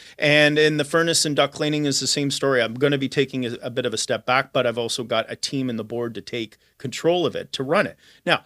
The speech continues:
good or bad or otherwise, I mean, uh, you know, I can guide from a distance and give direction, but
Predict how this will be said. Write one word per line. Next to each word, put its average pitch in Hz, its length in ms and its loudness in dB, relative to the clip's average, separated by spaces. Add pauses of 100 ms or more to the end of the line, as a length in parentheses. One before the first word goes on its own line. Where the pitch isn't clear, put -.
(160)
good 175 140 6
or 127 60 4
bad 123 260 2
or 98 100 -2
otherwise, 113 680 -2
I 113 100 -8
mean, 110 260 -8 (180)
uh, 110 560 -4
you 143 140 -4
know, 117 160 -4
I 123 140 -4
can 104 280 -10 (140)
guide 151 360 6
from 147 180 0
a 131 40 0
distance 143 420 0
and 127 100 -4
give 127 160 0
direction, 123 500 0
but 117 180 0